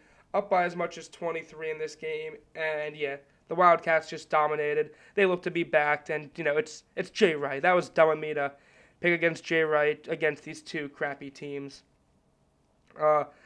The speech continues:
so overall, I did pretty shitty <laughs> pick in this region. Uh, Arkansas, Baylor, and Texas Tech were the only three <laughs> games I got right in the first round. And I had, I, I had O S U in my Final Four bracket. Uh, just that's more my bias,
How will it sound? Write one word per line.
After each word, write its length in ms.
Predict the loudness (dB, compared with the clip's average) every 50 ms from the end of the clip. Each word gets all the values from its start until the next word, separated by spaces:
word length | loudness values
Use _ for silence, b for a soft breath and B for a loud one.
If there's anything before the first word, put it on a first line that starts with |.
| b b b b
so 200 | 0 4 4 4
overall, 440 | 6 6 6 6 6 6 6 4 4
I 100 | 2 2
did 160 | 2 2 -2 -6 -12 _ _ -2
pretty 240 | 0 2 2 2
shitty 360 | 2 2 0 2 2 2 0 2
<laughs> 20 |
pick 200 | 4 2 4 4
in 80 | 0 -2
this 140 | -2 -2
region. 540 | -2 -2 -2 -2 -2 -2 -2 -2 -2 -4 -6 b b b b b b b b b b
Uh, 460 | 4 6 8 8 8 8 6 4 2 2 4
Arkansas, 500 | 4 4 4 4 0 2 6 6 6 6
Baylor, 300 | 6 6 6 6 6 4
and 100 | 4 2
Texas 320 | 2 0 0 -2 -6 0
Tech 260 | 4 4 4 6 4
were 60 | 0
the 60 | 0 0
only 180 | 2 2 2
three 220 | 0 0 -2 0 0
<laughs> 80 | 6
games 200 | 8 8 8 8
I 80 | 6 8
got 200 | 8 8 8 8
right 180 | 8 6 6
in 140 | 6 4 4
the 80 | 2 0
first 340 | 2 4 4 4 4 2 4
round. 460 | 6 6 6 6 4 0 -2 -4 -8 b b b b b b b b b b b
And 180 | 4 6 8 10
I 100 | 10 10
had, 140 | 10 8
I, 300 | 8 6 4 6 4 6
I 20 | 6
had 140 | 8 8 8
O 160 | 8 8 6
S 180 | 4 2 2
U 140 | 2 2 2
in 80 | 4 4
my 100 | 4 2
Final 320 | 4 2 2 4 4 2
Four 240 | 0 0 0 0 0
bracket. 600 | 0 0 0 0 0 0 2 2 0 0 0 -4 _ _ -20 -20 _ _
Uh, 220 | -2 2 2 2
just 340 | 4 2 0 -2 -2 -8 -16 _ _ -18 -10 -2
that's 200 | -2 -2 0 0
more 140 | 0 2
my 120 | 2 2 2
bias, 400 | 2 2 2 2 2 0 -2